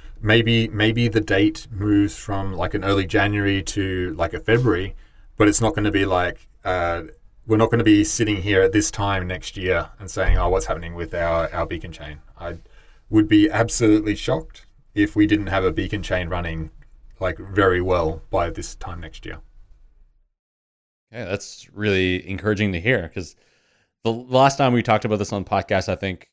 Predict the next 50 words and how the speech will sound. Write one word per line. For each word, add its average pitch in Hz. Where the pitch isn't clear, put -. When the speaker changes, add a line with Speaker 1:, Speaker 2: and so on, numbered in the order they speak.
Speaker 2:
I 110
mean, 104
of 90
course, 107
beacon -
chain 101
is 85
one 101
part 123
of 87
it, 82
but, 87
you 101
know, 87
there 87
was 85
this 90
expectation 87
that 78
Ethereum 82
two 82
point 76
oh 80
could -
take, 76
you -
know, -
two 78
to 76
five 80
years 82
until 85
it's -
ready. 95
Maybe, 101
maybe 90
that's 85
still 92
the 85
case 95
with -
all 82
the 82
other 85
layers 80
that 78
need 80
to -
be 82
added. 85